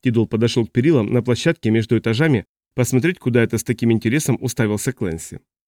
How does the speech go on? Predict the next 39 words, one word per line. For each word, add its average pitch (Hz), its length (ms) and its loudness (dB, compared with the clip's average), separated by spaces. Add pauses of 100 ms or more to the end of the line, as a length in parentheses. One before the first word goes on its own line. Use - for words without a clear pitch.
(220)
"Да 240 80 2
вон 254 140 2
та 220 100 0
красотка 202 480 0
со 135 100 -2
старым 127 320 2
козлом. 104 480 -2 (140)
Ну 208 240 4
и 185 60 6
ну. 107 240 0 (540)
Приятно 120 360 2
видеть, 117 360 0
за 117 140 -2
что 117 200 -2
ты 113 100 -2
боролся, 104 400 -4 (160)
верно? 120 380 0 (340)
Чтобы 120 280 2
какой-то 120 380 0
жирный 113 320 0
кот 151 280 -2 (260)
мог 123 200 0
притащить 123 420 -2
сюда 117 200 -2
свою 117 220 0
шлюшку". - 540 -10 (520)
"Не 151 120 4
надо 214 280 2
недооценивать 165 680 0
их, 113 100 -2
Стив. - 320 -8 (300)
Они 131 220 4
сражались 135 440 0
не 143 100 0
хуже 156 260 0
нас, 117 320 -4 (180)
просто 233 300 0
другими 156 400 2
методами". 90 500 -4